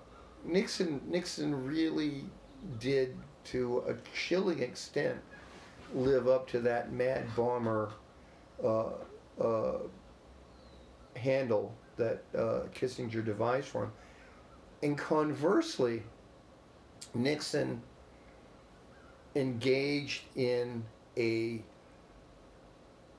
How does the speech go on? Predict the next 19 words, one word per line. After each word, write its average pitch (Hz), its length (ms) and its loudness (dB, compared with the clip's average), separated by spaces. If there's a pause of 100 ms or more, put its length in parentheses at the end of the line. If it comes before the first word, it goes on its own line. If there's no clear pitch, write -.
(380)
full 165 460 4
court 131 600 2 (380)
diplomatic, 131 1120 2 (1400)
uh, 120 380 4
offensive 123 760 0 (680)
to 117 580 0 (560)
open 156 400 4
up 127 400 4 (1500)
the 127 80 0
communist 139 600 0
countries 117 460 -2
to - 140 -10
trade 131 440 0
with 127 200 0
the 127 100 2
West, 117 560 0
to - 80 -16
cultural 131 520 2
exchanges, 117 880 -2